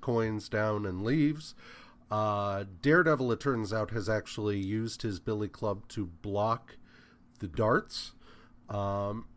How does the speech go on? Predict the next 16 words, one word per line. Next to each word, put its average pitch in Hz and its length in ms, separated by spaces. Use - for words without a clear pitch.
<clears throat> - 0
and, 98 460
uh, 90 360
so 101 420
he 95 280
heads 95 260
out 95 300
to 87 320
do 98 160
his 95 200
thing. 95 220
Uh, 92 420
Matt 127 320
meets 120 280
with 104 120
Foggy 123 520